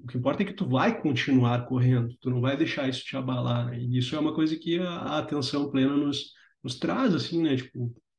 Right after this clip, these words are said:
a gente não é perfeito, a gente não precisa ser, né? Só que a gente não pode é desistir só porque a gente quebrou, né? Tipo assim, "Não, amanhã começa de novo, vamos que vamos". Eu, às vezes, fico meio assim quando eu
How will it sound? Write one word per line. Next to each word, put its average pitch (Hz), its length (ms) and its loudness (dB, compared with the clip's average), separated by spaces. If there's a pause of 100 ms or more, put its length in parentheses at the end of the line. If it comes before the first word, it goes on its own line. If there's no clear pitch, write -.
(640)
a 117 60 -4
gente 160 160 0
não 180 80 2
é 180 40 2
perfeito, 180 520 2
a 127 80 -2
gente 127 120 -2
não 143 120 -2
precisa 170 540 0
ser, 139 380 -4 (540)
né? 123 180 -8
Só - 140 -6
que 123 60 -2
a 127 40 4
gente 131 180 2
não 131 160 2
pode 135 240 4
é 170 40 6
desistir 208 800 0 (300)
só 151 240 2
porque 190 280 0
a 180 80 4
gente 175 300 -2
quebrou, 165 560 -2
né? 127 260 -2
Tipo - 160 -16
assim, - 200 -8
"Não, 285 360 -6 (240)
amanhã 151 260 0
começa 170 320 -2
de 202 80 0
novo, 226 320 0
vamos 143 240 -4
que 180 60 2
vamos". 185 400 4 (260)
Eu, 147 160 6
às 165 100 8
vezes, 185 180 8
fico 185 180 2
meio 180 240 8
assim 175 320 0
quando 180 240 0
eu 180 420 0